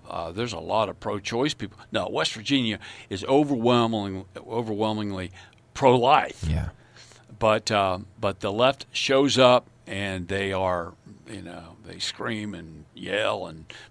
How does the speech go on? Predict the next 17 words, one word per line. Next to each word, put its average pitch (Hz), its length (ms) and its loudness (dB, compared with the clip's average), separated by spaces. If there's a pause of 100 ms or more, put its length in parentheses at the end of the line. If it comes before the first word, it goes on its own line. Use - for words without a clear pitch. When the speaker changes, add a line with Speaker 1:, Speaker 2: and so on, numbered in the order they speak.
Speaker 1:
burn 107 280 -2
down 104 260 -4
cities. 101 640 -2
You 78 160 2
know, 76 200 0
Speaker 2:
Mm-hmm. 95 60 0
Speaker 1:
that's 123 200 -6
what 175 100 -4
Antifa 131 440 -4
does, 98 220 -4
and 90 140 -10 (220)
they 113 120 -6
intimidate. 107 720 -2 (440)
And, 95 580 -6
um, 92 380 -6 (200)
uh, 101 160 -12
th-, 104 140 -8